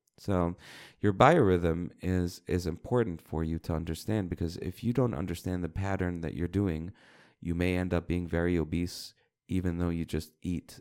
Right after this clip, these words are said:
every day at, like, three in the morning and not eat for the rest of the day. Does that make any sense? A lot of people will complain of that. And it's like, "What do you eat?" It's like, "Ah, I don't really eat that much."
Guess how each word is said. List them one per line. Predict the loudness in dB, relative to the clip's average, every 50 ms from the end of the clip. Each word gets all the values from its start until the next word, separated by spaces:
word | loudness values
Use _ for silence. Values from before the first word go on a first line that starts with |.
| _ _ -6
every | -6 -4 -2 -2 -2
day | -2 -2 -2 -2
at, | -4 -4 -6
like, | -6 -8 -6
three | -6 -4 -4
in | -4 -4
the | -4
morning | -4 -4 -2 -4 -4 -6
and | -6 -8 -10 -12 -16 _ _ -8
not | -6 -4 -4 -6 -6
eat | -8 -8 -8 -6
for | -6 -6 -4 -4
the | -2
rest | -2 -4 -4 -6 -10
of | -12 -10
the | -6 -4
day. | -4 -4 -4 -8 -12 _ _ _ _ _ _ _ _ _ _ _ _ _ _ _ _ _ _ _ -8
Does | -6 -4 -4
that | -4 -4 -4
make | -6 -8 -6 -4
any | -4 -4 -4
sense? | -4 -4 -4 -6 -6 -8 -12 -18 _ _ _ _ _ _ _ _ -20 -20 _ 0
A |
lot | 2 2 2
of | 2
people | 0 -2 -2 0 0
will | -2 -2
complain | -4 -8 -12 -10 -6 -4 -2 -2 -2
of | -2 -2
that. | -4 -6 -10 -14 -20 -20 _ _ _ _ _ _ _ _ _ _ _ _ -2
And | 0 2
it's | 2 2 4
like, | 4 4 4 4 2 -4 -12 -4
"What | 0 2 4
do | 4
you | 4 2
eat?" | 4 2 2 2 0
It's | -2 -4
like, | -4 -6 -4
"Ah, | -4 -4 -4 -4 -4 -4 -6 -6 -6
I | -6
don't | -6 -4 -4 -4
really | -4 -4 -4 -4 -4
eat | -2 -4 -4 -6 -6
that | -8 -8 -6 -8
much." | -8 -10 -10 -12 -20 _